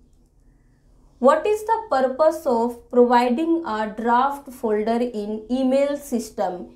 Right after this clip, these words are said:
ईमेल सिस्टम में ड्राफ्ट फोल्डर प्रोवाइड करने का क्या पर्पस है? तो करेक्ट आंसर होगा ए नंबर, to save unsent emails। ऐसे ईमेल जिसे आपने नहीं भेजा है अभी तक,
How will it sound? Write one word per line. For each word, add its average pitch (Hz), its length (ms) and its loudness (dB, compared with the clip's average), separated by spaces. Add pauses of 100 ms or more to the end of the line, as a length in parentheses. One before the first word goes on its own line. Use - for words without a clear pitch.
(280)
ईमेल 330 420 2
सिस्टम 285 600 -4
में 294 320 2
ड्राफ्ट 240 540 2
फोल्डर 240 520 2
प्रोवाइड 233 640 0
करने 226 340 0
का 240 240 0
क्या 240 400 0 (220)
पर्पस 226 520 -2
है? 202 120 -2 (480)
तो 254 100 4
करेक्ट 277 420 0
आंसर 285 380 0
होगा 285 320 4 (240)
ए 277 140 4
नंबर, 202 480 -2 (460)
to 311 160 -6
save 330 560 -2 (180)
unsent 262 840 0 (160)
emails। 202 500 -6 (580)
ऐसे 277 360 0 (180)
ईमेल 240 560 2
जिसे 262 320 -4 (120)
आपने 247 440 2
नहीं 240 460 0
भेजा 254 380 0
है 285 180 -2 (120)
अभी 214 280 -2 (120)
तक, 220 240 0